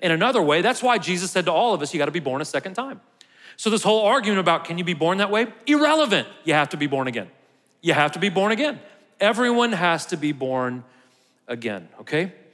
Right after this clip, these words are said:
And our fiery temper and hatred is just as much of a sin as the other things that we say that, "Well, you can't be born that way." But let's move on, right?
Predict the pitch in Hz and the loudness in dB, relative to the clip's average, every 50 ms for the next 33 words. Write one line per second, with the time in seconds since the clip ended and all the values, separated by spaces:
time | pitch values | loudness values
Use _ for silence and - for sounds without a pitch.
0 | _ - _ _ - 165 156 170 156 165 185 214 208 - - 190 160 180 202 196 | _ -20 _ _ -4 -4 -2 0 2 2 2 2 0 0 0 2 2 2 2 0
1 | 196 196 185 - - - 175 180 170 208 208 208 175 147 135 135 127 156 170 180 | 0 -2 -2 -4 -4 -4 -4 -2 0 0 0 0 0 -2 -6 -4 -2 -2 -2 -2
2 | - 190 185 147 120 - 113 113 - 131 170 180 170 - - 156 139 160 165 151 | -2 -4 -4 -4 -4 -8 -10 -14 -10 -6 -6 -6 -6 -8 -10 -12 -10 -10 -10 -10
3 | - 156 127 127 120 - - 143 143 147 147 151 147 - - - - _ - 113 | -10 -10 -10 -10 -10 -10 -10 -8 -8 -6 -8 -8 -12 -16 -20 -20 -20 _ -14 -14
4 | 110 - 120 127 131 135 123 - 131 123 123 113 127 113 113 110 - - 120 117 | -10 -6 -6 -4 -4 -6 -6 -6 -8 -8 -8 -8 -10 -10 -10 -10 -8 -6 -6 -6
5 | 117 113 104 98 - 110 107 101 98 92 _ _ _ _ _ _ 156 139 - - | -6 -8 -10 -12 -10 -10 -10 -10 -10 -12 _ _ _ _ _ _ -20 -18 -16 -16
6 | 110 90 - 98 - - 87 90 92 87 85 85 - - - 95 92 - _ - | -16 -14 -16 -16 -16 -14 -16 -16 -16 -20 -20 -20 -20 -20 -18 -18 -18 -20 _ -20
7 | - - - _ - 208 208 233 233 - - 208 196 170 143 120 107 101 92 - | -20 -20 -14 _ -4 0 0 0 -2 -2 -2 -2 -2 -2 -2 -4 -6 -6 -8 -6
8 | 120 151 196 240 | -2 0 0 0